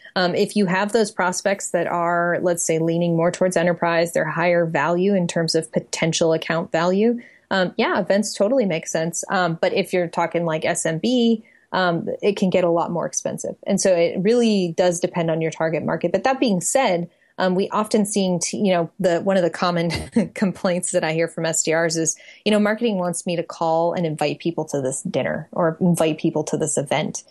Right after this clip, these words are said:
And they sort of say it with, like, disdain in their <laughs> voice, and they're, like, rolling their eyes, and they're like, "Well, I gotta do it 'cause they want me to." And it's like,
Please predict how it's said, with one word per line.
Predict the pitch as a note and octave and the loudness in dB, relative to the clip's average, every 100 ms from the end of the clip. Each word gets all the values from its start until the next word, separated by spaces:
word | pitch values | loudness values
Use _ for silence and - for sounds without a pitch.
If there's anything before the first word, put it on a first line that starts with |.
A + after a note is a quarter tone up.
| - - - | -20 -8 0
And | F#3+ | 2
they | |
sort | F#3 A#3+ | 4 2
of | A#3 | 2
say | - E3 F3 | 0 2 2
it | - | 0
with, | F3 | -2
like, | D#3 - | -4 -4
disdain | D#3 - - D#3 D#3 | -4 -4 -4 -2 -2
in | D#3+ | -2
their | D3+ | -2
<laughs> | |
voice, | E3+ E3 - A3+ - - - - - _ | -2 -2 0 0 0 -6 -10 -20 -20 _
and | F3+ | 0
they're, | F3 | 2
like, | E3+ E3 | 2 2
rolling | F#3+ G3+ F#3+ | 2 4 2
their | F3+ | 2
eyes, | E3+ E3+ E3 | 0 0 0
and | F3 | -2
they're | E3+ | -2
like, | E3 F3 | -2 -2
"Well, | E3+ | -2
I | E3+ | 0
gotta | E3+ E3+ | 0 0
do | D#3+ E3+ | 0 2
it | E3 D#3+ | 2 0
'cause | E3 | -4
they | D#3 | -2
want | D#3+ F#3+ | 0 0
me | E3+ | -2
to." | E3 D#3 E3 | 0 2 2
And | F#3+ | 2
it's | G3 F#3 | 2 2
like, | F#3+ F#3 - | 0 0 -6